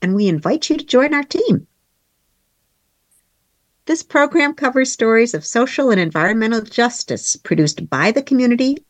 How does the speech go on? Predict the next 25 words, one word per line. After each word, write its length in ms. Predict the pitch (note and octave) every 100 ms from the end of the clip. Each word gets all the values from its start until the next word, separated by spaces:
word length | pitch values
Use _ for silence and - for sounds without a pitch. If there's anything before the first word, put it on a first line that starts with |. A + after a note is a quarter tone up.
| _
for 180 | C#4+ F4+
the 100 | D#4
community 580 | - E3 C#3+ C3 - D3+ - - - -
and 100 | F#3
is 100 | F3+
supported 500 | F3+ - A3 A3+ A3+
by 240 | D3+ C#3 -
independent 640 | B3+ D4 D4 C#4 C4 A#3+
donations. 760 | A3+ A3+ F#3+ - - - - - _ _ _ _
If 120 | -
you 100 | A#3+
value 460 | G3 D#3+ C#4+ D#4+ F3+
independent 480 | E3 F3 F#3 F3+ -
media, 520 | A#3 C#4+ F3 C#3+ E3 _ _ _
consider 420 | A3 - C#4+ C4
a 60 | F#3
gift 320 | G3+ D4 -
of 80 | F#3+
a 60 |
monthly 400 | D#3 F#3+ - C4+
donation 580 | B3 A3 A3+ C#4+ - C#3+ -
as 180 | D#3
a 40 | -
sanctuary 520 | - E3+ E3+ D#3+ D3+
sustainer 680 | - D#3+ - D4 A3 -